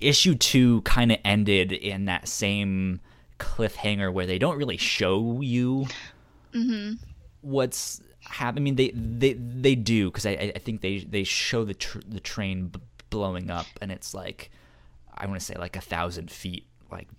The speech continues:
Speaker 1: just before where it w-, it was supposed to be,
Speaker 2: Mm-hmm.
Speaker 1: right?
Speaker 2: You can see the bridge in
Speaker 1: Um,
Speaker 2: front of it.
Speaker 1: Yeah, but it's still this, I, like, there's this moment between Giles and the Toad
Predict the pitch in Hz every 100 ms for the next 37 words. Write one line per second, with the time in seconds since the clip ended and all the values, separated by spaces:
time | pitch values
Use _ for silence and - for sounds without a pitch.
0 | - _ - - 117 101 - 95 - 90
1 | 101 95 87 85 87 95 - 95 90 90
2 | - - 92 90 240 240 214 202 - -
3 | - 262 262 - - 254 208 202 185 170
4 | - 196 185 156 156 120 - 220 220 -
5 | _ _ _ _ _ _ _ 113 107 53
6 | 55 - - _ _ 110 101 - - 135
7 | 123 110 101 98 107 107 92 - - -
8 | - 117 107 120 107 113 120 127 104 101
9 | 98 110 104 98 98 95 92 - _ _
10 | _ 98 101 90 104 107 98 - 95 92
11 | 92 87 90 - - - - 98 92 90
12 | - _ _ _ - - 92 90 87